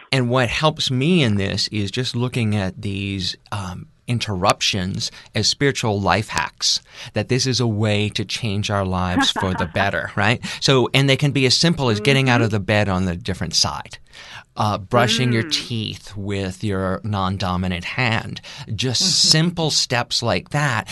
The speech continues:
Speaker 1: that make you come aware and alive, that change your pattern, and you, you use your
Speaker 2: Mm-hmm.
Speaker 1: affirmations as with your coupled new behavior to create your new life,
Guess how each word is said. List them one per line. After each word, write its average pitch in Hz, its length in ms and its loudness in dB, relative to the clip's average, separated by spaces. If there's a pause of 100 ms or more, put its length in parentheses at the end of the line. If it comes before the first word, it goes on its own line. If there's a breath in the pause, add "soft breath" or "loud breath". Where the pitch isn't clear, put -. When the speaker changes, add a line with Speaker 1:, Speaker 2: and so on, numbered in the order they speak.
(140 loud breath)
Speaker 1:
that - 240 -2
make 127 360 2
you 190 120 0
come 156 340 0
aware 120 520 2
and 104 100 0
alive, 101 500 -2
that 80 160 -8
change 127 480 -2
your 139 80 0
pattern, 117 720 -2 (220 loud breath)
and 107 240 0
you, 104 60 2
you 98 180 -2
use 117 380 0
your 120 140 2
Speaker 2:
Mm-hmm. - 60 -2
Speaker 1:
affirmations 104 1040 0 (260 loud breath)
as 95 400 -2 (140)
with 110 380 -2
your 117 120 0
coupled 107 540 0
new 107 220 2
behavior 110 880 -2 (340 loud breath)
to 107 120 0
create 90 460 -2
your 87 100 -6
new 80 120 -10
life, 87 400 -10